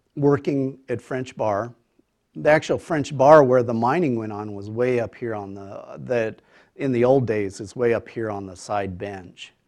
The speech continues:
Again, way above the river. Here shows a diagram showing where the future, um, dam will be. Shows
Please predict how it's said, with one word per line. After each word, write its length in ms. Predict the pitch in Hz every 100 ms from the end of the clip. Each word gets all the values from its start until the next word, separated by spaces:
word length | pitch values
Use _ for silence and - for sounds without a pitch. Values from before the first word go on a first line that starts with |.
| _ _ _ _ _ -
Again, 440 | 127 110 117 101
way 300 | 104 123 135
above 320 | 117 110 104 98
the 80 |
river. 360 | 104 107 98 98 _ _ _ _ _ _ _ _ _ _ -
Here 160 | 151
shows 400 | 123 160 147 131
a 200 | 139 123
diagram 540 | 113 127 131 127 131 127
showing 320 | 143 131 123
where 220 | 127 131
the 260 | 131 123 - -
future, 560 | - 131 123 151 147 185 _ _
um, 280 | - 123 117
dam 340 | 113 123 127 131
will 160 | 143
be. 460 | 135 123 127 151 175 _ _ _ _ _ _ _ _ _
Shows 440 | - 143 131 117